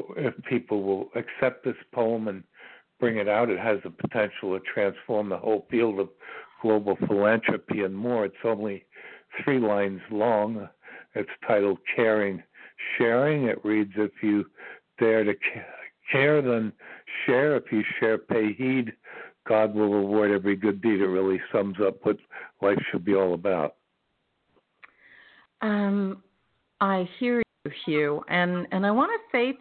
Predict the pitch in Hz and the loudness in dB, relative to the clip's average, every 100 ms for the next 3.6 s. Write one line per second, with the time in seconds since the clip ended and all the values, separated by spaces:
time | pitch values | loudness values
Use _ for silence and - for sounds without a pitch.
0 | - 208 156 147 147 147 _ 175 170 170 | -8 -6 -2 -2 -4 -6 _ -12 -4 0
1 | 165 - _ - 214 285 233 - - 214 | 0 -4 _ -4 0 2 2 -2 0 2
2 | 233 - _ 196 196 196 - - 202 196 | 2 -6 _ -2 -2 -4 -8 -4 -2 -2
3 | 185 190 175 180 226 320 | -6 -8 -6 -4 -4 -4